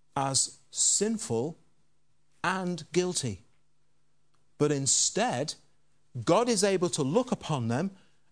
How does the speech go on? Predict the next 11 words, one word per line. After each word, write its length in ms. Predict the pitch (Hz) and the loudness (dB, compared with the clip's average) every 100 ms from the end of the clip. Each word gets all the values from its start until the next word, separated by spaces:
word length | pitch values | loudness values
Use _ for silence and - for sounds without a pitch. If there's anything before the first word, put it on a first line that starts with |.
| - | -2
and 160 | 160 | 0
see 300 | 156 - 185 | 2 2 0
them 200 | 160 156 165 | 0 -2 -2
as 380 | 147 143 - - _ | -2 0 -2 -4 _
sinless 1080 | - - - 180 156 165 185 135 - - - - - 151 - - - - - _ - | 0 2 2 2 2 2 2 2 2 2 0 -4 -12 -14 -16 -20 -20 -20 -20 _ -4
and 240 | 147 139 117 | -2 -2 -2
without 640 | 127 123 170 131 - - - - 120 | -2 -2 -2 -4 -6 -8 -8 -20 -6
guilt. 480 | 160 147 107 - - _ _ _ _ _ _ _ _ _ _ _ _ _ - | -4 -4 -4 -6 -8 _ _ _ _ _ _ _ _ _ _ _ _ _ -10
And 160 | - 120 | -4 -2
he 120 | 131 | 0
therefore 720 | 120 151 220 208 127 113 127 | 2 2 0 -2 -2 0 -2